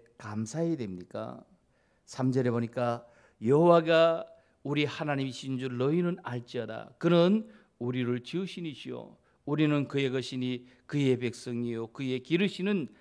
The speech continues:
양이로다." 아멘. 우리는 하나님의 것이기 때문에요. 하나님 앞에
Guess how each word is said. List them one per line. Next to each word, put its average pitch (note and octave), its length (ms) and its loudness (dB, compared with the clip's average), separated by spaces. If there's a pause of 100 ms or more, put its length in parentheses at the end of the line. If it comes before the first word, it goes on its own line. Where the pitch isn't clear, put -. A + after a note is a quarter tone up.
(280)
양이로다." A#2 1040 0 (180)
아멘. A#2 680 -8 (840)
우리는 F3+ 300 4
하나님의 A3+ 600 2
것이기 F#3+ 460 0
때문에요. G#2+ 840 -6 (440)
하나님 C#3 360 2
앞에 E3+ 520 0